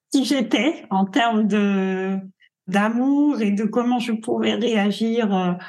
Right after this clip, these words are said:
euh, à certaines situations. Moi, ça m'a fait, ça, ça m'a permis de me connaître moi. Et ça, on peut, dans les relations, on peut que s'y confronter quand on, quand on est en couple,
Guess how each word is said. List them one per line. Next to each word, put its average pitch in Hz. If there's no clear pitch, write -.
euh, -
à 190
certaines 208
situations. 202
Moi, 220
ça 220
m'a 185
fait, 202
ça, -
ça 220
m'a 202
permis 269
de 254
me 202
connaître 226
moi. 247
Et 214
ça, 277
on 247
peut, 233
dans 240
les 233
relations, 220
on 240
peut 220
que 285
s'y -
confronter 226
quand 220
on, 214
quand 208
on 220
est 262
en 220
couple, 247